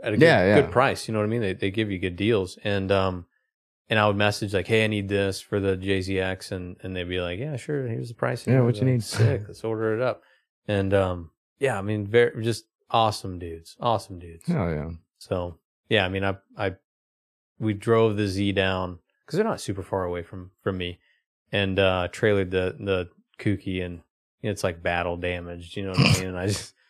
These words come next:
Speaker 2: <laughs>
Speaker 1: shine it, you know what I mean?
Speaker 2: What did they end up doing with it? Did they fix it, or?
Speaker 1: Um, I mean, it, it's just d-, drift stuff, you know what I mean? Just fiberglass, stuff like that. I mean, it was, it was whole,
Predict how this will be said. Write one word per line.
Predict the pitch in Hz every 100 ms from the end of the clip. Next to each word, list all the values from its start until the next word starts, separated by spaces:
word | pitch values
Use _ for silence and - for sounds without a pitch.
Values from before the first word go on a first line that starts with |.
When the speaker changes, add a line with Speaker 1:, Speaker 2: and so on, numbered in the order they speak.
| _ 120
Speaker 2:
<laughs> | 110 120 139 120 151 120 113
Speaker 1:
shine | - - 90 90
it, | 90 -
you | 104 95
know | 95
what | 95
I | 107
mean? | 127
Speaker 2:
What | 147
did | 135
they | 131
end | 131
up | 107
doing | 104 117 104
with | 90
it? |
Did | 101
they | 101
fix | 117 135 165
it, | 147
or? | 107 92 85 90
Speaker 1:
Um, | 139 139 135 131 -
I | 170
mean, | 202
it, | 202
it's | 214 190 170 -
just | 151 -
d-, | 156 127
drift | 107 104
stuff, | - 95 90 -
you | 127
know | 117
what |
I | 110
mean? | 104
Just | 101 -
fiberglass, | 90 90 90 90
stuff | - 92
like | 92
that. | 92 92
I |
mean, | 98 120
it |
was, | 113 92 -
it | _ _ _ _
was | 123
whole, | - 113 95 92